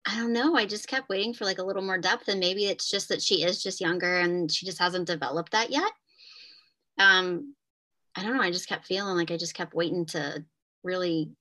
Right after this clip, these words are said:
like, click with her. I just, I had a hard time with her.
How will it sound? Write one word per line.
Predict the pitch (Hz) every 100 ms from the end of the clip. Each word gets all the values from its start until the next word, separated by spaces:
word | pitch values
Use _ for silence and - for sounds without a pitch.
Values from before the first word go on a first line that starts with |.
| 302 - -
like, | 165 156 -
click | - 190 151
with | 156
her. | 156
I | 131
just, | 160 - -
I | 175
had | 190
a | 175
hard | 180
time | - 190
with | 160
her. | 120 156